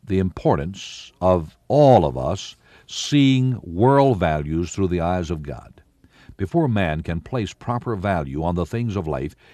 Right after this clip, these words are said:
he needs to have means to measure value. God's perspective on man's world, therefore, is all-important. How does God view the events of my life, your life? How will he evaluate my life and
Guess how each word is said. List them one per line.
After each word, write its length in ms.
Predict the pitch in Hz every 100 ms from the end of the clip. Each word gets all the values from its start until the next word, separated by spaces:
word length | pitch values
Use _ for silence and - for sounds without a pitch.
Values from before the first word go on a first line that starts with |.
| _
he 160 | - 180
needs 260 | 147 131
to 80 | -
have 380 | 98 107 87 85 -
means 560 | 90 117 82 67 98
to 100 | -
measure 420 | 110 143 156 95 85
value. 400 | 73 58 50 - _ _ _ _ _ _ _
God's 280 | 76 78 117
perspective 560 | - 113 - 76 95 85
on 160 | 82
man's 300 | 80 80 76
world, 240 | 73 76 82
therefore, 400 | 78 76 82 110
is 140 | 101
all-important. 640 | 95 113 110 165 - _ _ _ _ _ _ -
How 140 | 214
does 180 | 226 135
God 260 | 156 135 87
view 240 | 104 107
the 140 | 92
events 340 | 87 98 92 98
of 80 | 90
my 160 | 135
life, 400 | 71 - - _ _ _ _ -
your 220 | 135 123
life? 420 | 67 - _ _ _ _ _ _ -
How 180 | 180 185
will 120 | 180
he 140 | 147
evaluate 540 | 147 113 139 107 87 82
my 180 | 101 101
life 320 | 90 78 -
and 160 | 85